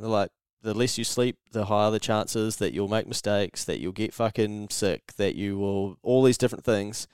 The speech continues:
And there's data to support this. Do you want the," I'm like, "No, I don't know. Whoa, whoa, whoa, hang on. You're just ru-, like, this is my fucking, this is my truth. I've built this. Don't come and bring me your scientific papers and stuff." And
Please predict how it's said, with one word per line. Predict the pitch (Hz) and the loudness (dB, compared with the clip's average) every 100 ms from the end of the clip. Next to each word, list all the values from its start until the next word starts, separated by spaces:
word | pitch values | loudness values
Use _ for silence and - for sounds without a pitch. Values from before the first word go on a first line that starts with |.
| _ | _
And | 110 | -2
there's | 101 113 | 2 2
data | - 101 107 | 4 4 2
to | 107 | -2
support | 104 98 95 | -6 -2 0
this. | 85 107 | 2 -2
Do | - | -2
you | 95 | -2
want | 101 | -2
the," | 104 90 | -2 0
I'm | 107 | 0
like, | 110 | 2
"No, | 123 135 | 4 6
I | 123 | 6
don't | 123 | 6
know. | 120 120 113 | 6 4 6
Whoa, | 117 | 6
whoa, | 117 117 | 8 8
whoa, | 117 107 | 6 4
hang | 113 | 0
on. | 101 104 | 0 -2
You're | 104 | -2
just | 110 - | -2 -4
ru-, | 110 110 - | 0 0 2
like, | 101 92 | -2 0
this | 110 | -4
is | 110 | -2
my | 104 | -2
fucking, | - 107 113 107 101 _ _ _ | 0 0 2 0 -6 _ _ _
this | 117 | -4
is | 113 107 | -2 0
my | 104 | 0
truth. | - 104 117 | 2 0 2
I've | 95 107 - - | 2 2 0 -2
built | 101 | 0
this. | 73 104 - - | 2 -2 -2 -6
Don't | - 110 117 - | 0 0 -2 -4
come | 117 | -4
and | 104 101 | -4 -2
bring | 107 107 | -2 0
me | 104 | 0
your | 104 101 | 0 -2
scientific | - 98 113 - | -2 -2 -4 -8
papers | - 95 101 101 | -4 -4 -4 -8
and | 101 | -8
stuff." | - 82 - _ - - - _ _ _ - | -2 -2 -2 _ -20 -20 -20 _ _ _ 0
And | 123 120 120 | 2 2 0